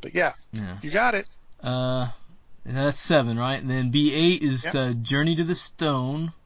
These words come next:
Speaker 1: Uh, Journey to the Rock, but I'm
Speaker 2: Rock,
Speaker 1: gonna accept,
Speaker 2: yeah,
Speaker 1: I'm gonna
Speaker 2: dagnabbit.
Speaker 1: accept that. I'm gonna accept that.
Speaker 2: Uh, so that brings us to nine, are we on? Is that
Speaker 1: B nine.
Speaker 2: B nine,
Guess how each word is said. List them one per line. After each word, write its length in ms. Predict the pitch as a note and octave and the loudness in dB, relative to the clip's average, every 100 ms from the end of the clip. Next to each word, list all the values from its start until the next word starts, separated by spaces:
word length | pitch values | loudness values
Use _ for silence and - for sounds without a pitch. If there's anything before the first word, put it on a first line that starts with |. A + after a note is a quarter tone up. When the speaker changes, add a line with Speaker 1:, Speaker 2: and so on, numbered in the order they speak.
| - - - - - - | -20 -20 -20 -20 -20 -4
Speaker 1:
Uh, 200 | F3 E3+ | 0 0
Journey 320 | D3 E3+ F3 | 0 -4 -4
to 120 | F3+ G3+ | -6 -8
the 80 | |
Rock, 320 | G3 D3+ D#3 - | -2 0 0 -2
but 100 | D3+ | -8
I'm 80 | C3+ | 0
Speaker 2:
Rock, 180 | D3 C3+ | 4 4
Speaker 1:
gonna 100 | - | 2
accept, 160 | C#3 C3 | -2 0
Speaker 2:
yeah, 280 | D3 C3 B2+ | 0 0 0
Speaker 1:
I'm 240 | F3 A#3 | 2 0
gonna 160 | A3 D4+ | 0 0
Speaker 2:
dagnabbit. 80 | C#4 | 0
Speaker 1:
accept 360 | G#3 A#3+ A3+ - | 2 0 0 -4
that. 180 | C#3 - | -8 -10
I'm 140 | D3 F#3 | -12 -10
gonna 240 | A3 A3+ | -10 -12
accept 320 | A3 - D3 - | -10 -8 -10 -12
that. 340 | - - - C3 | -20 -20 -6 -2
Speaker 2:
Uh, 540 | C#3 C3+ C#3 C#3 C3+ A#2+ - - | 2 4 4 2 0 -4 -14 -18
so 160 | - | -2
that 80 | D3 C#3 | 0 4
brings 200 | D#3+ D3 | 4 4
us 180 | C#3 | 4
to 120 | - C3 | 4 0
nine, 640 | B2+ C3 C3 C3+ D#3+ F3 | 2 0 0 0 0 0
are 140 | F3 | -2
we 80 | F3 | -2
on? 240 | F3 F3 E3 | -2 -2 -4
Is 80 | |
that 160 | D3 C#3+ | -4 -6
Speaker 1:
B 180 | E3 F#3+ | -6 -4
nine. 440 | F3+ D3 B2+ A#2 - | -2 -4 -6 -12 -10
Speaker 2:
B 160 | B2 D3 | -2 0
nine, 800 | D#3+ D#3 D#3 D#3+ E3 E3 D#3+ | 2 4 4 4 2 2 0